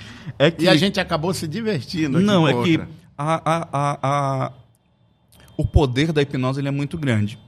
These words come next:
Speaker 1: E, e muitos palestrantes, eu também sou palestrante. Então eu levo essas informações do ambiente terapêutico também pra ambientes corporativos.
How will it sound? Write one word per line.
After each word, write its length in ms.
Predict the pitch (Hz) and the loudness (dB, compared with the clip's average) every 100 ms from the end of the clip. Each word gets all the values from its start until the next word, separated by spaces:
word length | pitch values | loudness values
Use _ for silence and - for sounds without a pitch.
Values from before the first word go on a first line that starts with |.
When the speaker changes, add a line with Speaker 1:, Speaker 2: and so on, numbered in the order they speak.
| _ _ _ _ | _ _ _ _
Speaker 1:
E, 480 | 123 120 123 120 120 | -6 -2 -2 -2 -4
e 440 | 123 117 117 113 113 | -4 -4 -2 -2 -2
muitos 320 | 123 147 160 | -2 -2 -4
palestrantes, 340 | - 151 131 147 | -6 -4 -4 -6
eu 40 | |
também 140 | 160 160 | -6 -4
sou 120 | 170 | -4
palestrante. 760 | 160 156 156 - 113 95 - - _ _ _ - | -4 -2 -4 -4 -4 -4 -8 -20 _ _ _ -6
Então 300 | 120 123 139 | -6 -2 -2
eu 140 | 156 | 0
levo 240 | 147 160 160 | 2 2 2
essas 200 | 139 123 | -2 -4
informações 720 | 123 117 113 110 - 107 104 - _ _ _ | -4 -2 -2 -4 -4 -6 -6 -16 _ _ _
do 100 | - | -8
ambiente 380 | 101 104 101 101 | -6 -2 -4 -4
terapêutico 640 | 123 110 107 113 123 - - | -4 -4 -4 -4 -4 -8 -6
também 400 | 127 110 117 127 - - - - | -2 0 0 -4 -12 -20 -20 -8
pra 180 | 120 131 | -4 -2
ambientes 380 | 135 131 131 | -2 -2 -4
corporativos. 840 | - 143 151 151 - 135 110 101 | -4 -4 0 -2 -2 -2 -2 -4